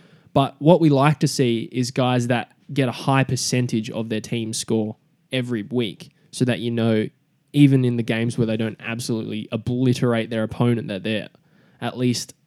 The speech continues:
a chance to get a solid score. Like, Tim Kelly is just scoring well every, not that I'm saying recommend him, but, like, players like that, that get, you know.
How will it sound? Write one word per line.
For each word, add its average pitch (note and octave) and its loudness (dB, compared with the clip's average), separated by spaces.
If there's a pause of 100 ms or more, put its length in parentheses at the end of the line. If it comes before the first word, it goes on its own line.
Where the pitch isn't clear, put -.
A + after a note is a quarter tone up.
a - -10
chance A2+ 0
to A#2 -6
get G#2+ -2
a G#2 -4
solid G#2+ -2
score. A2 -4
Like, A#2+ -4
Tim G3 4
Kelly C3 2 (420)
is C3+ 2
just - 0
scoring D3+ 8
well B2 4
every, B2+ 2
not G#3+ 6
that F#3+ 8
I'm C#3+ 8
saying C3 6
recommend B2+ 4
him, A#2+ 2
but, A2 -2
like, A2+ -6
players C#3+ 6
like B2 2
that, - -8
that G#2+ -6
get, A#2 -4 (320)
you B2 0
know. A2+ 0